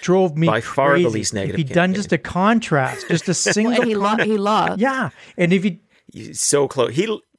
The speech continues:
Speaker 2: yeah, he lost, but he got more votes and a higher percent of the vote than, like, any other Liberal in the province.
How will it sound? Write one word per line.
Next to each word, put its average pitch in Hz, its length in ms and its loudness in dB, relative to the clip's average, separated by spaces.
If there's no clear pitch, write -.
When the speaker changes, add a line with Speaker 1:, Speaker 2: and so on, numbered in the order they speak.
Speaker 2:
yeah, 127 180 2
he 135 180 0
lost, 127 680 0
but 113 100 -2
he 120 120 -8
got 123 280 0
more 123 300 0
votes 123 260 0
and 113 100 -2
a 107 40 -2
higher 117 220 0
percent 113 320 -2
of 107 40 0
the 107 80 0
vote 107 260 0
than, 104 140 0
like, 101 280 -4
any 113 280 2
other 110 200 2
Liberal 104 340 -2
in 101 120 -4
the 95 80 -8
province. 101 580 -4